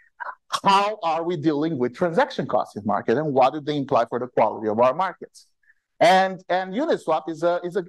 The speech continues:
is a unique laboratory to answer this, you know, deep economic question, because sort of liquidity providers are on one side, liquidity managers are on the other side, and because it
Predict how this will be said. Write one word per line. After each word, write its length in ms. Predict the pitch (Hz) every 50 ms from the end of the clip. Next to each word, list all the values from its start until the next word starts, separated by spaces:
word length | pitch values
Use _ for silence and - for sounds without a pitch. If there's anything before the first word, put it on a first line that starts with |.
| _
is 120 | 208 196 233
a 60 | 233
unique 300 | 220 220 185 180 180 147
laboratory 580 | 139 139 131 131 139 127 - - 127 120 120 117
to 120 | 135 123
answer 320 | 117 117 117 120 - 120 110
this, 280 | 120 117 101 - -
you 120 | - 113 95
know, 160 | 92 - - 117
deep 240 | 113 131 120 110 120
economic 520 | 113 - 127 113 110 113 - 110 104 -
question, 600 | - 247 254 240 226 - - 190 170 170 165 170 - _ _ _ _ - _
because 380 | - 151 156 139 156 156 143 -
sort 180 | - 147 135 143
of 100 | 135 131
liquidity 400 | 139 131 - 156 143 139 139 139
providers 480 | - 143 131 120 123 127 131 131 127
are 120 | 147 139 131
on 140 | 135 131
one 180 | 131 120 117 117
side, 220 | - - 131 120
liquidity 400 | 117 117 117 151 151 143 139 139
managers 380 | 131 131 127 123 117 120 120 117
are 140 | 120 113 113
on 120 | 123 123
the 100 | 123 160
other 280 | 247 311 330 285 208 160
side, 420 | - - 156 139 131 131 135 131 - _ _ _ _ _ - - _ _ _ _ _
and 140 | - 233 240
because 420 | 269 254 - 269 247 240 233 - - _ _ _ _ _ _ _ _ _ _ _ _ _ _
it 220 | 240 262 262 -